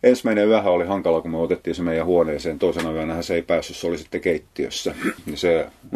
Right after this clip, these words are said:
<laughs> vinkuminen, vonkuminen, vaatiminen loppui siihen. Että kyllä tässä varmaan vuosi mennään eteenpäin, ennen kuin se pääsee tutustumaan ihan uuteen ympäristöön, jonka nimi on ihmisten sänky, peitto, tyyny. Mut, mut,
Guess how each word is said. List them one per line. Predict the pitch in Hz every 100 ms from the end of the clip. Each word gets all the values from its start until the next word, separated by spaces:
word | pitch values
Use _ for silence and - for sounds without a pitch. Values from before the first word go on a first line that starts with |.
| -
<laughs> | 156 - - - 127
vinkuminen, | 123 113 110 98 90
vonkuminen, | 101 92 90 82 78
vaatiminen | 85 80 - -
loppui | 58 60 -
siihen. | - - - - - - - - - -
Että | 85 85
kyllä | 85 85
tässä | 85 90 80
varmaan | 90 90 80 76
vuosi | 95 104
mennään | 101 80 73
eteenpäin, | - 82 - 78
ennen | 73
kuin |
se | 80
pääsee | 78 76 78
tutustumaan | 73 82 78 - 80 78
ihan | 127 90
uuteen | 73 76 73 69
ympäristöön, | 82 76 85 - 80
jonka | 85 98
nimi | 110 90
on | 82
ihmisten | 113 87 - 82
sänky, | - 110 82 69 -
peitto, | 107 92 - - -
tyyny. | - 87 73 64 67 _ _ - - - - - - _
Mut, | 78 80 78 -
mut, | 69 67 - -